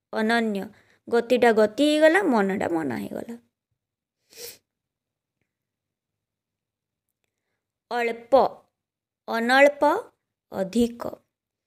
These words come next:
ଅଧ୍ୟୟନ, ଅନାଧ୍ୟୟନ। ଅଧ୍ୟୟନ, ଅନାଧ୍ୟୟନ। ଅଭ୍ୟନ୍ତର, ବାହ୍ୟ।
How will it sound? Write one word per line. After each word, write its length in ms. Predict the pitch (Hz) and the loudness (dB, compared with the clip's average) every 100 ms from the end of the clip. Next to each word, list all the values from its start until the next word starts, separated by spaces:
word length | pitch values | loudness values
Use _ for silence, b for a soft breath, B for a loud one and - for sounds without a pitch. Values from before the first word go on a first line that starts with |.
| _ _ _ _ _ _ _ - | _ _ _ _ _ _ _ -10
ଅଧ୍ୟୟନ, 1000 | 220 226 208 208 277 285 294 233 208 220 247 - _ _ _ _ - | -4 -2 -4 0 2 4 4 2 0 -2 -4 -6 _ _ _ _ -10
ଅନାଧ୍ୟୟନ। 1200 | 220 226 254 294 262 202 220 190 185 185 196 202 _ _ _ _ _ _ b b b - | -6 0 2 2 0 -2 -2 -2 -4 -8 -10 -12 _ _ _ _ _ _ b b b -6
ଅଧ୍ୟୟନ, 840 | 214 190 196 269 277 285 262 262 381 - _ _ - | -4 -4 2 4 6 6 2 0 -4 -6 _ _ -10
ଅନାଧ୍ୟୟନ। 960 | 208 214 233 220 220 190 185 185 - - _ _ _ _ _ _ _ _ _ _ _ _ _ _ - | -6 -4 -4 -4 -4 -4 -6 -10 -14 -16 _ _ _ _ _ _ _ _ _ _ _ _ _ _ -6
ଅଭ୍ୟନ୍ତର, 1120 | 226 214 202 285 294 311 302 233 208 233 226 - _ _ _ _ _ _ 214 | -4 -4 0 2 2 0 0 2 2 2 0 -2 _ _ _ _ _ _ -4
ବାହ୍ୟ। 760 | 226 214 208 202 202 240 202 | 0 2 2 -2 0 2 2